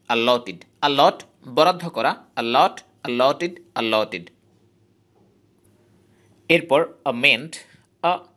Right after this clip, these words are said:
meant, a meant, a meant, সংশোধন করা, অ্যামেন্ড, অ্যামেন্ডেড, অ্যামেন্ডেড। লক্ষ্য করেছেন নিশ্চয়ই যে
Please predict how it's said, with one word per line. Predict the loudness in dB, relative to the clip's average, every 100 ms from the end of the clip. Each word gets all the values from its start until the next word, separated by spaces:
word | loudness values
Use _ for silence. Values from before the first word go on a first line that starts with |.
| _ _ _ _
meant, | 0 2 2 -4 -20 _ _ _
a | -4
meant, | 0 0 -2 -14 _ _ _ _ -8
a |
meant, | 0 0 0 -6 _ _ -8 -6
সংশোধন | -6 -8 -8 -10 -8
করা, | -4 -4 -6 _ -14
অ্যামেন্ড, | -4 -2 -2 -8 -20 _ -12
অ্যামেন্ডেড, | -10 -2 0 -2 -10 -12 _ _ -14
অ্যামেন্ডেড। | -4 -2 -2 -10 -18 _ _ _ _ -2
লক্ষ্য | -2 0 -2
করেছেন | -2 -2 -4 -10 -16 -12 -10
নিশ্চয়ই | -10 -8 -6 -6 -10 _ _ _ _
যে | 0